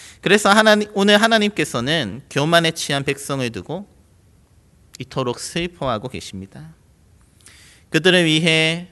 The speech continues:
더욱 눈물을 흘리십니다. 어쩌면 오늘 이 아침에도 하나님은 엄청나게 마음 아파하시며 눈물을 흘리고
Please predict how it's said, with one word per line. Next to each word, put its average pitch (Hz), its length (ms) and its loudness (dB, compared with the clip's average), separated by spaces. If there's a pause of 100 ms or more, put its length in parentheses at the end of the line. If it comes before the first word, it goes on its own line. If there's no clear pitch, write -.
더욱 127 340 -6
눈물을 139 520 -4
흘리십니다. 120 500 -6
어쩌면 196 400 0
오늘 190 200 -2
이 190 140 -4
아침에도 175 460 -6
하나님은 165 520 -6 (400)
엄청나게 156 580 -6
마음 131 280 0
아파하시며 139 920 -8
눈물을 135 480 -4
흘리고 123 600 -6